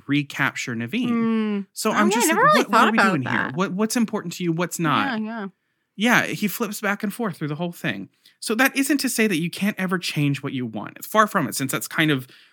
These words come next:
Speaker 1: what our protagonists are doing in this, finding out
Speaker 2: Hmm.
Speaker 1: what they want, finding
Speaker 2: Yeah,
Speaker 1: out what
Speaker 2: yeah.
Speaker 1: they need, changing things accordingly. But to constantly be shifting back and forth to the opposite ends of the spectrum is exhausting.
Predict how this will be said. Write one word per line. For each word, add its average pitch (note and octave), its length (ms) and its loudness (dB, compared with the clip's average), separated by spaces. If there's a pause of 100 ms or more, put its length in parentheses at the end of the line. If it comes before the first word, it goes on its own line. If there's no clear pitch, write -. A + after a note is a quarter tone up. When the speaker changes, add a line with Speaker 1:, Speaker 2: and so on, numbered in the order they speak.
(160)
Speaker 1:
what C3+ 240 2
our D3 100 6
protagonists C3 840 0
are B2+ 120 -2
doing A2+ 380 0
in G2+ 100 -8
this, - 260 -14
finding B2 400 2
out A#2+ 120 6
Speaker 2:
Hmm. G#2+ 40 4
Speaker 1:
what G#2 160 -2
they A#2+ 100 -2
want, A2+ 360 -2
finding A#2 260 0
Speaker 2:
Yeah, - 100 4
Speaker 1:
out A#3+ 60 2
what A#3 60 0
Speaker 2:
yeah. A3+ 120 -2
Speaker 1:
they - 40 0
need, G#2+ 260 -2
changing A2+ 400 -4
things A2+ 240 -2
accordingly. A#2 580 -2 (520)
But - 200 -2
to - 140 -2
constantly G#3+ 640 -2
be G#3 120 -4
shifting E3 480 -2
back A#2+ 300 -2
and B2 160 -2
forth B2+ 420 -4
to - 140 -2
the A#2+ 180 -4 (100)
opposite C3 600 -6
ends A#2+ 280 -4
of A#2 60 -12
the A2+ 80 -10
spectrum D#3+ 600 -4 (400)
is G#3 240 2 (120)
exhausting. - 1500 -4